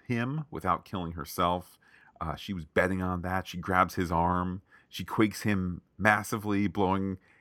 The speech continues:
uh, open the power bubbles. Um, and you'd think there's an act break, but nope.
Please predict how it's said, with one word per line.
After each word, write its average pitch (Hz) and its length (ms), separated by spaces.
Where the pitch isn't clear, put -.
uh, 87 420
open 107 380
the 85 80
power 107 480
bubbles. 107 760
Um, 85 640
and 87 340
you'd 98 200
think 208 200
there's 131 180
an 123 60
act - 320
break, 92 280
but 69 140
nope. 104 280